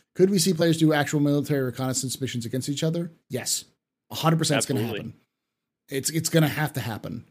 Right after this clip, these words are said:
Speaker 1: because you're dealing with such vast spaces,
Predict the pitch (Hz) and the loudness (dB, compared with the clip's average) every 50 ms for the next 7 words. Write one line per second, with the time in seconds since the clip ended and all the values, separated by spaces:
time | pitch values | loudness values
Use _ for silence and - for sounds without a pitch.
0 | _ _ _ _ - - 117 - 143 135 131 120 107 - - - 120 123 120 113 | _ _ _ _ -12 -8 -4 0 0 0 0 0 0 -2 -2 -4 -8 -16 -20 -18
1 | 127 147 135 131 143 143 135 120 117 135 147 147 147 143 131 135 127 - - 135 | -14 -8 -2 0 0 0 0 0 0 2 2 4 4 2 0 0 0 -2 -2 -4
2 | - - - - - - - - 120 131 156 151 147 147 131 - - - - - | -4 -6 -10 -12 -18 -20 -16 -6 0 4 6 6 6 6 4 0 -2 0 2 2
3 | - - - 151 139 135 127 - 110 98 95 - - - - - - | 2 2 2 0 -2 0 -2 -2 -4 -4 -10 -8 -6 -6 -6 -6 -6